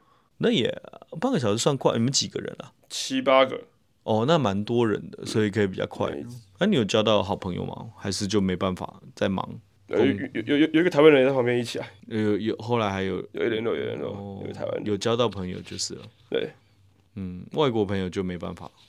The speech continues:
Speaker 2: 外国朋友
Speaker 1: 交流上有问题。
Speaker 2: 就只，就只是当下可以聊天而已，你也不会有深聊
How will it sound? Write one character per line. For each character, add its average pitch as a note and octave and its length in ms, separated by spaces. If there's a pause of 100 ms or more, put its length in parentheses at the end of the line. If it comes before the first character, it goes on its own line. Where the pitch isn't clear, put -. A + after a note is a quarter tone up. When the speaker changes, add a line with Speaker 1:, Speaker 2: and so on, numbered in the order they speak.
(120)
Speaker 2:
外 A3 180
国 E3 120
朋 D3+ 160
友 A2+ 460 (240)
Speaker 1:
交 C3 240
流 G#2 160
上 G2+ 180
有 F#2+ 80
问 G2 140
题。 F#3+ 80
Speaker 2:
就 D#3 80
只， C3 120
就 F#3+ 200
只 C3 220
是 D3+ 180
当 D#3 240
下 D#3 180
可 C#3 140
以 A#2+ 60
聊 A#2 180
天 B2+ 240
而 A#2+ 100
已， G2 140
你 A#2+ 180
也 B2 120
不 A#2 160
会 A#2+ 100
有 A2+ 160
深 A#2 260
聊 - 280